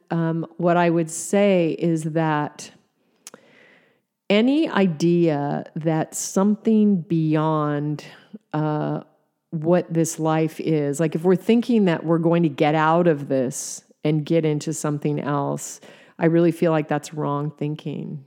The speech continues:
because to be embodied in a, in a human body is, is a great privilege. It's a grand privilege of life. And to be able to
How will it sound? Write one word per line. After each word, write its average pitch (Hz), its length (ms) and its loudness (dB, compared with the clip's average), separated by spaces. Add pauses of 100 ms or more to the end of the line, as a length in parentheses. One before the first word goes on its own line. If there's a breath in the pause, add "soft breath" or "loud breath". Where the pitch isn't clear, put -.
because 151 720 -4 (520 loud breath)
to 202 160 2
be 202 460 4
embodied 165 560 2
in 156 240 -2
a, 151 240 -2 (100)
in 170 120 0
a 165 40 4
human 165 360 -2
body 151 400 0
is, 143 320 -4
is 151 100 -2
a 156 60 0
great 151 420 -4
privilege. 143 720 -6
It's - 100 -10
a 160 60 -2
grand 160 800 -2
privilege 147 540 -6
of 139 100 -8
life. 139 560 -8 (480 loud breath)
And 165 140 2
to 180 120 0
be 180 220 0
able 196 440 2
to 156 720 -2